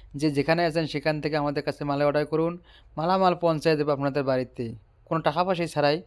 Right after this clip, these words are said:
মালামাল পৌঁছানোর পর আপনারা আমাদেরকে টাকা দেবেন। আমাদের কাছে রয়েছে বিভিন্ন ধরনের পিলার ডিজাইন, জানলার পিলার, ব্যালকনি পিলার এবং ফোর্সের পিলার। এ-, এছাড়া রয়েছে জানলা সাড়ে চার ফিট লম্বা,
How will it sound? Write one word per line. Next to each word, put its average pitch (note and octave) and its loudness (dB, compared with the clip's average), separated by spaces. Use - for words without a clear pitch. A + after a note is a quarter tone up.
মালামাল D#3 4
পৌঁছানোর D3 0
পর C#3+ -4
আপনারা C3+ -2
আমাদেরকে C3 -6
টাকা C#3 0
দেবেন। E3 2
আমাদের E3+ 2
কাছে E3+ -2
রয়েছে D#3+ 2
বিভিন্ন D3 -4
ধরনের C#3+ 0
পিলার C#3 2
ডিজাইন, D3+ 0
জানলার D#3 4
পিলার, D3 0
ব্যালকনি C#3 -2
পিলার C#3+ 0
এবং C#3 0
ফোর্সের C#3+ -4
পিলার। E3 0
এ-, D3+ 0
এছাড়া D#3+ 2
রয়েছে D#3 4
জানলা D3+ 2
সাড়ে D3 -2
চার C#3 -2
ফিট C#3+ -4
লম্বা, D3+ 2